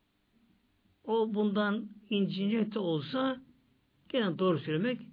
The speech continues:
gerekiyor. Bir de Mevlam buyuruyor fakirler hakkında.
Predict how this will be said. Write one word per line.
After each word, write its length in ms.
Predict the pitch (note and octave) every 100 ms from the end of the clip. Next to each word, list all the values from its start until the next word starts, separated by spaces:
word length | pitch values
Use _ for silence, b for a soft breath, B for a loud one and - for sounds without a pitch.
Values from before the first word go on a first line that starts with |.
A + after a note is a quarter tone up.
| - _
gerekiyor. 480 | D#3 B2+ A#2 C3 A2 - - _ _ _ _ _ _ _ _ _ _ _ _ _ _ _ _ _ - _ - - - - - -
Bir 220 | D#4+ B3+
de 260 | B3 A#3 - - - - -
Mevlam 480 | F#3+ G3+ G#3+ G3 D#3+
buyuruyor 480 | E3 F3+ F#3+ F#3+ G3 - - _ _ _ _ _ _ - - _ _ _ _ - -
fakirler 760 | - - D#3 E3+ E3+ E3+ F3+
hakkında. 600 | B2+ C3+ - D3 B2+